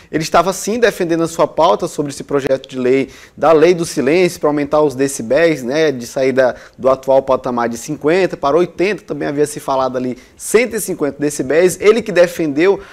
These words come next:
a, defende a causa dos músicos, falando principalmente em razão dessas, é, a-, abordagens da Secretaria de Segurança Pública do Piauí,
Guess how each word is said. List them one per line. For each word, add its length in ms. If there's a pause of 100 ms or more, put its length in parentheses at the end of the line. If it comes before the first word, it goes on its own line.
(120)
a, 140 (200)
defende 580
a 80
causa 460
dos 200
músicos, 600
falando 340
principalmente 600 (260)
em 80
razão 560 (200)
dessas, 680
é, 420
a-, 280
abordagens 720
da 100
Secretaria 440
de 60
Segurança 440
Pública 380
do 100
Piauí, 480